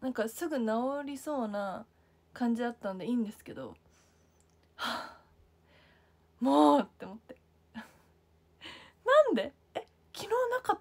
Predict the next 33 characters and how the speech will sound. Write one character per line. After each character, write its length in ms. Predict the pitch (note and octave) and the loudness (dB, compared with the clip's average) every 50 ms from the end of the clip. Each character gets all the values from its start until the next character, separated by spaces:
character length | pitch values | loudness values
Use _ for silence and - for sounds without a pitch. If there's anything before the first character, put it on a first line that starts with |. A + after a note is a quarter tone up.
| _ - | _ -2
た 80 | B3+ | 0
よ 80 | G#3+ G3 | 0 0
ね？」 100 | G3 F3+ | -2 -8
み 80 | F3 - | -10 -12
た 100 | - - | -14 -16
い 40 | E3 - | -16 -16
な。 80 | B3 C4 _ _ _ _ _ _ _ _ _ _ | -18 -20 _ _ _ _ _ _ _ _ _ _
そ 160 | - - A3+ | -16 -14 -12
う、 40 | A3 | -10
だ 60 | A3 | -10
か 100 | - - | -10 -10
ら、 160 | - - - _ _ _ _ _ _ _ _ - G#3+ | -12 -12 -14 _ _ _ _ _ _ _ _ -14 -10
申 100 | A3 A#3 | -10 -10
し 100 | - - | -8 -8
訳 180 | C#4 C4 C#4+ | -12 -10 -8
な 80 | C#4+ C#4+ | -8 -6
い 80 | C4 A3+ | -6 -6
で 60 | A3+ | -8
す。 140 | - - - - _ _ _ _ _ _ _ _ _ _ _ _ _ _ - | -10 -16 -20 -20 _ _ _ _ _ _ _ _ _ _ _ _ _ _ -16
う 40 | A3+ | -16
ん。 160 | G#3 G#3+ G#3+ _ _ _ _ _ _ _ _ _ _ _ _ _ _ - | -14 -16 -18 _ _ _ _ _ _ _ _ _ _ _ _ _ _ -12
な 140 | - G#4+ A4 | -10 -10 -10
ん 60 | - | -8
か 100 | - B3 | -8 -10
し 100 | - - | -8 -10
た 100 | - E4 | -12 -10
か 120 | - C#4+ A#3+ | -8 -6 -6
な 120 | A#3 F3+ | -6 -6
っ 40 | - _ _ _ | -8 _ _ _
て、 120 | - - - - | -16 -16 -16 -16
私。 340 | A3+ - - - - - - _ _ _ _ _ _ _ _ _ _ | -18 -20 -20 -20 -18 -20 -20 _ _ _ _ _ _ _ _ _ _
そ 140 | - - | -20 -20
う。 20 | - | -20